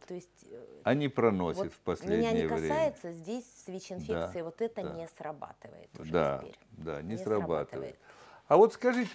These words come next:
Speaker 2: пожалуйста, вот нас телезрительница спрашивала и говорит, что с ее точки зрения,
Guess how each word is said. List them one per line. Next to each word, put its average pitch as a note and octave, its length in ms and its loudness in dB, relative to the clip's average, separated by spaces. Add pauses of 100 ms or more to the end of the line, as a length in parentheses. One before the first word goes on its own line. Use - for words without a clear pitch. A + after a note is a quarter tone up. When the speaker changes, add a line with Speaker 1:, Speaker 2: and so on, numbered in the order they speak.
Speaker 2:
пожалуйста, C3+ 640 2 (540)
вот F#3 240 4
нас D3 560 0
телезрительница G#2+ 1040 -2 (560)
спрашивала G#2 840 2 (140)
и A#2+ 240 -4
говорит, A2+ 520 -2
что F#2+ 480 -4 (960)
с - 60 -8
ее G#2+ 240 0
точки F2+ 420 -2
зрения, D#2 320 0